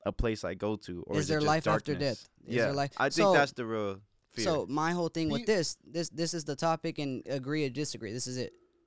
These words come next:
Speaker 2: Do you believe that there is knowledge on Earth from humans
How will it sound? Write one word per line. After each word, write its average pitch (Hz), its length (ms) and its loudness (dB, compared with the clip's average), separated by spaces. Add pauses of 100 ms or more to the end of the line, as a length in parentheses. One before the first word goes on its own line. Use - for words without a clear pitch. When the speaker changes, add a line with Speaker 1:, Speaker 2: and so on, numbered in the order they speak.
(760)
Speaker 2:
Do 151 180 0
you 175 380 -2
believe 185 800 0 (1160)
that 147 200 0 (520)
there 175 200 4
is 180 160 0
knowledge 165 580 0
on 147 240 -4
Earth 165 280 0
from 143 180 -4
humans 147 640 -2